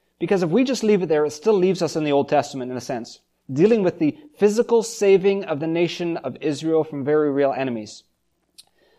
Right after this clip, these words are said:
But if we return to verse twenty-two, this brings us from the Old Testament, Old Testament to the New Testament in a very dramatic way. It says there in verse twenty-two, "Yet for your sake we are killed all day long. We are accounted as sheep for the slaughter."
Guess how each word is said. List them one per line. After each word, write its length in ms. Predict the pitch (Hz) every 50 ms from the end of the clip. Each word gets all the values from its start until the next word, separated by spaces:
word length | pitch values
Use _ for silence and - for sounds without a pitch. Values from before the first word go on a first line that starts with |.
| _ _ -
But 80 | -
if 80 | 143 -
we 100 | 170 156
return 420 | 151 160 156 - - 247 269 247 208
to 80 | 196
verse 440 | 156 147 165 165 147 - - - - _ _ _ _ _
twenty-two, 800 | _ - - 170 143 143 131 - - - 175 143 110 95 - - - _ _ _ _ _ _ _ _ _ _ _ _ _ _ _ _ _ _ _ _ _ -
this 220 | 143 180 202 202
brings 380 | - - 180 185 180 180 147 156
us 200 | 165 156 - -
from 200 | - 160 147 143
the 60 | 147
Old 220 | 147 151 160 151
Testament, 520 | - 160 147 - - - 147 143 143 151 - _ _ _ _ -
Old 240 | - 151 185 185 -
Testament 540 | - 165 143 - - 139 127 120 120 - _ _ _ _ _ _ _ _ _ -
to 120 | - 156
the 100 | 139 151
New 200 | 139 143 185 233
Testament 480 | 220 - 151 127 - - 131 131 135 143
in 100 | 143 135
a 40 | 123
very 360 | 110 104 127 156 175 165 143
dramatic 480 | 117 - 120 127 131 131 127 120 -
way. 120 | - 117 113
It 60 | 113
says 260 | - - 202 185 -
there 120 | - 160 143
in 60 | 135
verse 160 | 139 135 135
twenty-two, 380 | - - 143 127 - 139 131 131 - - _ _ _ -
"Yet 200 | 135 160 165 160
for 160 | - - 156
your 320 | 147 135 143 170 220 226
sake 360 | 220 - - 202 202 202 202
we 120 | 175 175 165
are 80 | 151
killed 400 | 151 - - 208 190 165 139 131
all 260 | 143 - 147 143 151 156
day 160 | 156 156 156
long. 380 | 151 147 143 131 120 117 113 - _
We 180 | - 139 160 180
are 80 | 180 170
accounted 420 | 156 - - 175 175 165 175 147
as 80 | 135 117
sheep 340 | - - 185 180 - - _
for 80 | -
the 80 | 165 160
slaughter." 380 | - - 147 127 117 110 101